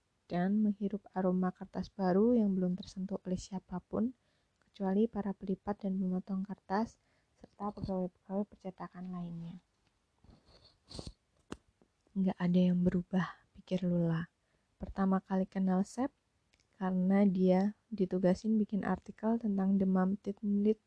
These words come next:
di Indonesia, Lula menetapkan sat-,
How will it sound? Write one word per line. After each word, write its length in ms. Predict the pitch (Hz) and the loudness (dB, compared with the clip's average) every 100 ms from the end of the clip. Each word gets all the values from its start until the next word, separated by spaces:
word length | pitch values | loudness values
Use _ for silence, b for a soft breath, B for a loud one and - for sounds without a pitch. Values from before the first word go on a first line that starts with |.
| 214 | -14
di 80 | - | -4
Indonesia, 720 | 196 175 175 180 - 175 196 - _ _ _ _ _ 226 | -2 0 0 -2 -2 -2 -2 -6 _ _ _ _ _ 2
Lula 320 | 214 214 233 | 6 6 6
menetapkan 720 | 240 208 - 190 - 208 226 | 4 2 -2 -10 -6 -2 -2
sat-, 240 | 233 208 | -2 -6